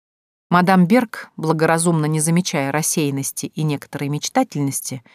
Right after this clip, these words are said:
появившейся во взгляде патронессы, про себя думала:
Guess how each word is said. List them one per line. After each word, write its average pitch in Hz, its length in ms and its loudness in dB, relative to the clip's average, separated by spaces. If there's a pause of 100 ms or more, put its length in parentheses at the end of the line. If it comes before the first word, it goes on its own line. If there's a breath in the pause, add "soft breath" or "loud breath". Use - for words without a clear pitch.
(200 soft breath)
появившейся 156 720 2
во 160 80 2
взгляде 151 360 -2
патронессы, - 680 -2 (420)
про 202 140 0
себя 226 260 0
думала: 131 440 -2